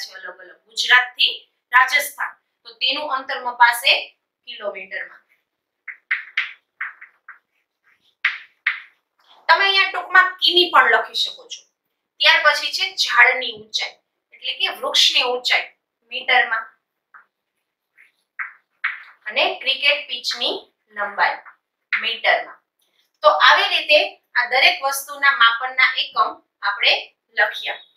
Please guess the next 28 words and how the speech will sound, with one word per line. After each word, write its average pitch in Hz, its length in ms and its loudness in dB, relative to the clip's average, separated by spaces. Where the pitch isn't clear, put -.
હવે 277 260 4
આપણે 349 360 4
જોઈએ 294 320 -4
રૂપાંતર. - 560 0
પ્રશ્ન 294 520 -2
બે, - 100 6
રૂપાંતર 247 680 2
કરો. 247 240 6
તેનું 294 340 -2
પહેલું - 280 2
સેમીમાં 320 720 2
રૂપાંતર 240 640 -2
કરો. 247 100 4
તો 269 120 6
આપણે 339 240 4
અહીંયા 359 320 0
આ 269 220 0
જે 311 180 -8
બધા 262 340 2
આપેલા - 380 2
છે 269 80 -8
ખાલી 240 280 -2
જગ્યાઓ, 226 340 -4
તેનું 330 320 4
આપણે - 180 2
સેન્ટીમીટરમાં 302 840 2
રૂપાંતર - 440 -4
કરવાનું 214 420 -20